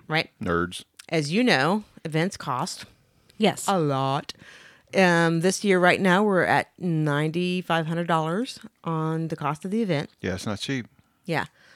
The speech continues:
Speaker 1: You add in your insurance and your porta potties and
Speaker 3: All the
Speaker 1: your
Speaker 3: stuff,
Speaker 1: band,
Speaker 3: yeah.
Speaker 1: everything. So we have to charge whether you're drinking or not to come to the event.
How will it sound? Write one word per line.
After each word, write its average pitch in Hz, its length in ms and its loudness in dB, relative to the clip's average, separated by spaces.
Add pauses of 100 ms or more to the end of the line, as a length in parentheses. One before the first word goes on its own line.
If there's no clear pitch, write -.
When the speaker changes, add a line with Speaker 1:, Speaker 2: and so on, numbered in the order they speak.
(220)
Speaker 1:
You 185 140 0
add 170 140 6
in 185 140 0
your 196 100 0
insurance 165 680 -2
and 143 520 -4
your 175 100 -4
porta 170 280 -4
potties 147 440 -4
and 156 80 0
Speaker 3:
All 165 100 4
the 170 60 0
Speaker 1:
your 175 80 0
Speaker 3:
stuff, 160 120 -2
Speaker 1:
band, 151 240 -4
Speaker 3:
yeah. - 60 -6
Speaker 1:
everything. 143 420 -4
So 139 340 0 (800)
we 190 180 -2
have 180 420 4
to - 120 -12
charge 165 460 2
whether 160 240 2
you're 143 180 -2
drinking 165 260 -4
or 156 80 -2
not 139 300 -8
to - 60 -14
come 143 220 -6
to 143 60 -6
the 143 100 -2
event. 131 460 -6